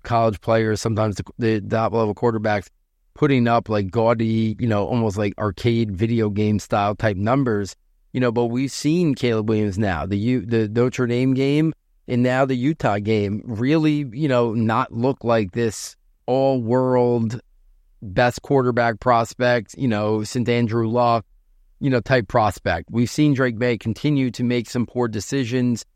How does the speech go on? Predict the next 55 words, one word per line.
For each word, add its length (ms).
and 160
look 180
a 40
little 300
erratic. 520
And 160
then 280
we 220
saw 180
Michael 280
Penix. 320
I 40
mentioned 300
it 60
last 260
week. 160
As 140
good 120
as 80
he 100
looked 200
against 240
Oregon, 560
there 120
were 100
times 340
where 260
he 180
couldn't 260
handle 280
pressure 340
well, 300
and 100
there 80
were 80
some 300
legit 400
question 400
marks. 260
And 100
I 40
think 160
that's 220
why 100
the 120
N 100
F 100
L 140
might 180
not 160
be 100
as 100
high 260
on 100
him 260